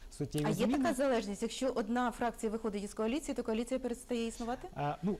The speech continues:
Speaker 1: такої залежності прямої немає.
Speaker 2: Мгм.
Speaker 1: Але всі ми розуміємо, що коли було сформовано коаліцію із п'яти суб'єктів, це достатньо серйозний виклик, це серйозна заявка, тому що це конституційна більшість, е,
Speaker 2: Ну,
Speaker 1: вперше.
Speaker 2: критична досить кількість, триста два
Speaker 1: А,
Speaker 2: голоси.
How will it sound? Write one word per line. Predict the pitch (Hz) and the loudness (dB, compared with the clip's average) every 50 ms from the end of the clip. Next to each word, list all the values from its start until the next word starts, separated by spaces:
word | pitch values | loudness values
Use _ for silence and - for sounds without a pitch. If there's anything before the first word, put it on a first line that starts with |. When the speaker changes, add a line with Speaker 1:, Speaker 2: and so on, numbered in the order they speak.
| - - | -4 -4
Speaker 1:
такої | - 160 - 262 269 226 | -4 -2 0 2 2 4
залежності | 151 151 143 156 202 185 - 180 165 - - 170 | 4 4 2 2 2 2 2 0 -2 -2 -2 -4
прямої | - - 160 156 160 165 160 156 151 | -2 0 0 2 2 2 2 2 2
немає. | 151 156 160 160 147 127 113 | 2 2 2 2 2 0 0
Speaker 2:
Мгм. | 214 208 214 220 226 - - - - - - - | 0 -2 -2 -4 -6 -8 -12 -18 -18 -18 -10 -4
Speaker 1:
Але | - 139 147 | 0 2 2
всі | 160 151 - 285 | 2 2 2 2
ми | 285 254 | 4 6
розуміємо, | 220 214 202 170 196 185 196 254 285 285 240 196 175 165 | 6 4 4 4 4 4 4 4 2 2 2 2 0 0
що | 147 - - - 165 147 | -2 -2 -2 -2 -2 -2
коли | - - 175 185 202 208 202 170 156 | 0 0 2 4 4 6 6 4 4
було | 143 139 160 175 180 | 4 2 2 2 0
сформовано | - - - 170 180 180 165 151 151 151 143 | 0 -2 -2 -2 0 2 2 2 2 0 0
коаліцію | - 160 156 156 156 143 - - - 139 135 131 143 151 143 | 2 2 2 4 4 2 0 -2 -2 -2 -2 0 0 0 -2
із | 131 - - - 139 135 123 - | -2 -2 -4 -2 0 0 0 0
п'яти | - 151 - - 131 | -2 -2 0 0 -2
суб'єктів, | - - 147 120 143 175 220 226 - 240 240 214 - - - - - - - - | -2 -2 -2 0 2 2 2 0 0 -2 -2 -4 -4 -8 -20 -20 -20 -18 -16 -8
це | - - 208 | -2 0 2
достатньо | 180 180 - - 208 190 - 170 156 | 2 2 2 2 0 0 2 0 -2
серйозний | - - 175 175 180 185 170 151 127 147 147 | 0 0 0 2 2 4 2 2 2 2 0
виклик, | 131 131 160 185 - - 226 190 - | 2 2 2 2 2 2 0 0 0
це | - - 175 | -2 -4 -4
серйозна | 151 - 180 165 180 170 156 120 139 139 | -2 0 0 2 4 4 4 2 2 0
заявка, | 131 127 139 135 139 147 165 180 - - 220 233 220 - - - | 0 2 2 2 2 2 2 0 -2 -2 -2 -2 -4 -4 -8 -4
тому | - 151 156 | -2 -2 0
що | - - 143 | -2 -2 -2
це | - 170 | -2 -2
конституційна | 147 156 139 - 143 - 151 - - 143 139 139 | 0 0 -2 -2 -2 -4 -4 -4 -2 -2 -2 -2
більшість, | 127 127 147 143 127 - - 123 117 - - - 131 | 0 0 0 0 0 -2 -4 -6 -8 -8 -8 -6 -4
е, | |
Speaker 2:
Ну, | 127 | -4
Speaker 1:
вперше. | 120 - - 165 156 - - 262 | -4 -2 0 2 2 2 2 2
Speaker 2:
критична | 262 262 - 311 302 - - 285 | 0 0 0 -2 -2 0 0 0
досить | 262 196 226 - 214 208 | 0 0 -2 -2 -4 -4
кількість, | - 220 202 185 - 196 - - | -2 -4 -4 -2 -2 -4 -4 -2
триста | 202 214 220 - - | -2 -2 -2 -2 0
два | - 139 139 175 226 | 0 2 2 2 2
Speaker 1:
А, | |
Speaker 2:
голоси. | 226 214 240 254 190 175 - - 160 | 0 0 -2 -4 -4 -6 -8 -10 -12